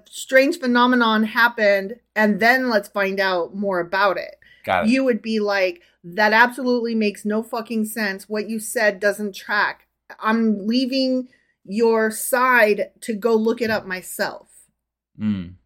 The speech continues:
Speaker 1: Instead of like, "Whoa, that sounds weird. Tell me about it, babe."
Speaker 2: But I trust your experience enough to start looking into the research for how it happened or why it happened or what it was.
Speaker 1: I'm trying to tell the difference between us.
Speaker 2: Okay.
Speaker 1: Okay?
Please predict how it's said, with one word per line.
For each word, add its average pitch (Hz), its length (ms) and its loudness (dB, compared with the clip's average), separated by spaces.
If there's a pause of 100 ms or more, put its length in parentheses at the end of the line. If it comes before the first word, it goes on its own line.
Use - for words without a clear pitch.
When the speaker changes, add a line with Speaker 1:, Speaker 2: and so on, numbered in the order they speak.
(120)
Speaker 1:
Instead 226 440 -2
of 196 240 2
like, 185 400 2 (100)
"Whoa, 311 360 0
that 285 200 2
sounds 330 260 0
weird. 311 380 0
Tell 285 200 -6
me 392 120 -2
about 240 300 0
it, 202 140 -2
babe." 214 380 0
Speaker 2:
But 139 100 0
I 120 60 2
trust - 380 -4
your 110 80 -8
experience 98 400 -12
enough 101 240 -8 (160)
to - 140 -12
start 98 320 -6
looking 104 320 -10
into 92 160 -12
the 87 80 -18
research 104 360 -10
for 87 200 -14
how 90 160 -4
it 82 80 -8
happened - 320 -12
or 82 80 -14
why 85 220 -8
it 82 80 -14
happened 85 320 -14
or 85 60 -18
what 92 160 -14
it 85 140 -18
was. - 420 -14 (140)
Speaker 1:
I'm 196 120 -16
trying 233 260 -8
to 240 100 -4
tell 226 220 -10
the 208 100 -8
difference 190 400 -12
between 180 460 -16
us. - 400 -20 (340)
Speaker 2:
Okay. 85 240 -16 (260)
Speaker 1:
Okay? 185 320 -14